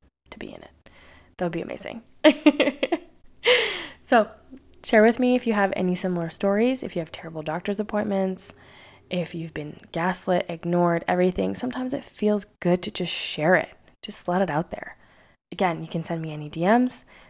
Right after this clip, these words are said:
There's a form in my bio on Instagram and on Facebook for you to fill out if you would like to stay anonymous. You absolutely can, no pressure. But let's just share. Let's prove to people how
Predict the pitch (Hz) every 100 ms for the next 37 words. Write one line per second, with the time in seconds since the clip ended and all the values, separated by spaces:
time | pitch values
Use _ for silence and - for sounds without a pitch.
0 | _ 170 156 151 - 175 165 170 175 -
1 | 170 165 156 156 156 175 170 165 - 170
2 | 160 170 262 240 170 160 - 156 - -
3 | 165 160 160 160 151 151 - 175 180 175
4 | 160 156 - 170 160 - 196 233 277 -
5 | - 180 - 160 170 - 185 - 170 165
6 | 156 160 185 175 165 160 160 - - -
7 | - - 262 285 277 277 - 165 156 -
8 | - - - _ - 233 254 - 240 233
9 | 240 233 214 202 196 - 208 202 202